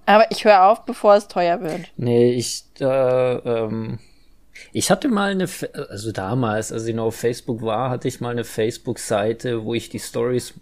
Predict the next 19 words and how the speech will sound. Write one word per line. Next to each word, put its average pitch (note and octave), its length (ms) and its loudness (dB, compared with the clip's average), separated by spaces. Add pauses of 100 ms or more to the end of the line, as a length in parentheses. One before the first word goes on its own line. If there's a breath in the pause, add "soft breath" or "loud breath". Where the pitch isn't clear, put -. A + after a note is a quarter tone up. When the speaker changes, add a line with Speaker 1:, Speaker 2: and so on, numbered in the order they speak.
Speaker 2:
meine A#2+ 220 -4
Bullen-Stories A#2+ 840 -2
gepostet G#2+ 720 -8
hab A2 300 -2
und G#2+ 420 -10 (520 soft breath)
so A#2 220 -4
der, A2+ 360 2
die, A2 160 -6
jede G#2+ 300 0
dritte A#2 340 -2
Nachricht A2 460 0
Speaker 1:
Wirklich? F4+ 140 2
Speaker 2:
war, A2 540 2
äh, G#2+ 500 -2
"Schreib - 340 -4
da A2+ 100 -4
drüber A2 300 -2
ein G#2+ 140 -4
Buch." A2+ 320 -2